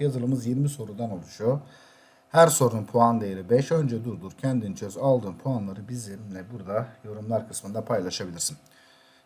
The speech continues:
Yazılı sonunda videomuzu beğenmeyi, kanalımızı takip etmeyi, abone olmayı lütfen unutmayalım. İlk sorumuz.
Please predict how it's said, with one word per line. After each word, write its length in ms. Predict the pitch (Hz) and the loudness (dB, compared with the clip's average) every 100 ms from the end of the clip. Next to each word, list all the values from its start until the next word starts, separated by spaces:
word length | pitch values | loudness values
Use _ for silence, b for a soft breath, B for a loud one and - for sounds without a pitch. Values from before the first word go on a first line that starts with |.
| - | 0
Yazılı 260 | 139 139 | 2 4
sonunda 300 | 135 127 123 | 4 6 4
videomuzu 420 | 113 113 107 101 | 4 0 0 -4
beğenmeyi, 500 | 104 127 135 139 135 | -2 0 2 2 2
kanalımızı 500 | 139 120 113 101 92 | 0 0 -2 -6 -12
takip 380 | 92 123 117 - | -4 -2 -2 -4
etmeyi, 300 | 95 - 85 | -10 -10 -12
abone 360 | - - 78 78 | -6 -6 -6 -6
olmayı 380 | - 127 85 85 | -2 -2 -2 -4
lütfen 280 | 139 - 135 | -4 -4 -4
unutmayalım. 480 | 120 107 - 76 73 - _ - | -4 -6 -8 -14 -14 -18 _ -8
İlk 160 | 143 | -6
sorumuz. 420 | - 156 143 - | -6 -10 -10 -10